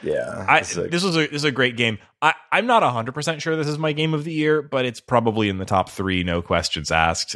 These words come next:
Speaker 2: And I know
Speaker 1: Yeah.
Speaker 2: we're probably gonna be fighting about it when it comes to make our lists. So I'm glad we, uh,
Speaker 1: Yeah.
Speaker 2: all three played it.
Speaker 1: I'll say this, I'm having
Speaker 2: Sorry,
Speaker 1: a hard
Speaker 2: Laura.
Speaker 1: time, I'm having a hard time right now thinking what goes above it. That's where I'm at right now.
Speaker 2: Mm-hmm.
Speaker 1: So,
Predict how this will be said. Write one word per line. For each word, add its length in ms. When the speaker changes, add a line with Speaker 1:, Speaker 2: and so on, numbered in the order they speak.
Speaker 2:
And 240
I 120
know 100
Speaker 1:
Yeah. 80
Speaker 2:
we're 100
probably 200
gonna 100
be 80
fighting 400
about 220
it 80
when 120
it 60
comes 220
to 80
make 180
our 120
lists. 420
So 520
I'm 140
glad 240
we, 140
uh, 40
Speaker 1:
Yeah. 300
Speaker 2:
all 60
three 200
played 280
it. 180
Speaker 1:
I'll 80
say 160
this, 260
I'm 140
having 260
Speaker 2:
Sorry, 200
Speaker 1:
a 20
hard 180
Speaker 2:
Laura. 100
Speaker 1:
time, 420
I'm 160
having 240
a 80
hard 260
time 260
right 140
now 360
thinking 460
what 340
goes 300
above 320
it. 220
That's 220
where 120
I'm 140
at 180
right 200
now. 240
Speaker 2:
Mm-hmm. 80
Speaker 1:
So, 380